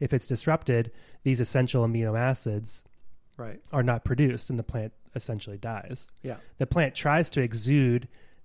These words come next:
Speaker 1: uh, degrade glyphosate into ampa, A M P A,
Speaker 2: Yeah.
Speaker 1: and then exude it out of its root nodules or roots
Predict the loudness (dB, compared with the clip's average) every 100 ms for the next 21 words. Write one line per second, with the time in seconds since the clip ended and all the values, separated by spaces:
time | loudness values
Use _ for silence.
0 | -4 0 0 -2 -2 0 2 2 2 2
1 | 0 0 -2 -2 -2 -2 -4 -4 0 0
2 | -2 -6 -6 -10 -20 -6 -2 -2 -2 -2
3 | 2 2 0 -4 -8 -10 -12 -12 -2 2
4 | 2 2 -2 4 4 4 2 0 0 -6
5 | -12 -10 0 0 0 -4 -6 -4 -4 -4
6 | -4 -8 -14 -6 -4 2 4 4 0 -10
7 | -12